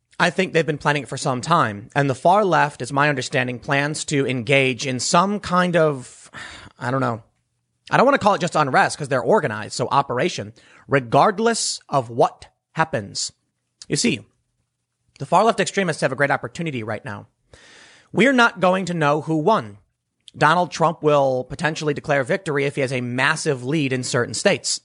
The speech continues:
They're arguing on the left, this means he's gonna declare victory before he's even won. The problem with mail-in voting is that we do not know how many will be coming in. So even if we have ninety-nine point nine percent of precincts reporting with a Donald Trump landslide, they'll say no,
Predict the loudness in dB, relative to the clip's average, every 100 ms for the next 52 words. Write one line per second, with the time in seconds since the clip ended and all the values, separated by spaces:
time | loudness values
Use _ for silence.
0 | _ _ _ _ 2 4 4 2 2 0
1 | 0 -2 0 2 2 -2 -12 _ -20 -6
2 | -2 0 2 2 2 0 2 2 2 2
3 | 2 0 0 0 0 0 -2 -2 -6 -6
4 | -2 2 2 -2 -14 _ _ _ _ _
5 | -6 -4 2 2 4 4 2 2 2 2
6 | 0 2 2 0 -2 -2 -2 -4 -4 0
7 | 0 2 0 0 -2 0 0 0 0 0
8 | -2 0 0 0 -4 -6 -6 -8 -2 0
9 | 0 -4 _ _ _ -20 -14 0 2 2
10 | 2 2 2 0 0 0 0 -2 -2 0
11 | 0 0 -2 0 2 0 0 -4 -4 -2
12 | -2 -4 -4 -4 -4 -6 -6 -8 -2 4
13 | 4 2 -8 -16 _ -4 0 2 2 0
14 | -4 -2 0 0 0 -2 0 0 2 2
15 | 2 2 2 0 -4 -4 0 2 2 0
16 | -2 -2 -4